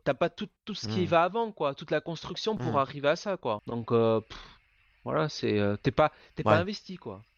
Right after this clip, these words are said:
Speaker 1: T'as juste
Speaker 2: Ouais.
Speaker 1: envie que ça s'arrête, quoi. Et pour le coup, euh,
Speaker 2: Ça,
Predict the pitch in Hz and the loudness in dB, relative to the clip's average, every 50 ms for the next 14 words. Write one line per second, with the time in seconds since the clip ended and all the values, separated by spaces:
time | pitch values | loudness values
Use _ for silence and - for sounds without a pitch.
0 | _ _ _ _ _ _ - 127 117 - - - - 104 98 98 - 175 - - | _ _ _ _ _ _ -4 -4 -4 -4 -4 2 4 4 4 4 2 -2 -6 -6
1 | 131 - - 147 127 127 127 123 - - 92 92 - 117 117 113 117 117 117 113 | -6 -4 -2 0 0 0 0 -2 -4 -4 -4 -2 0 2 2 2 4 2 2 0
2 | - - - 120 110 - - 170 196 175 131 117 - - - - | -4 -8 -10 -12 -10 -6 -2 0 2 2 2 2 0 -2 -2 -4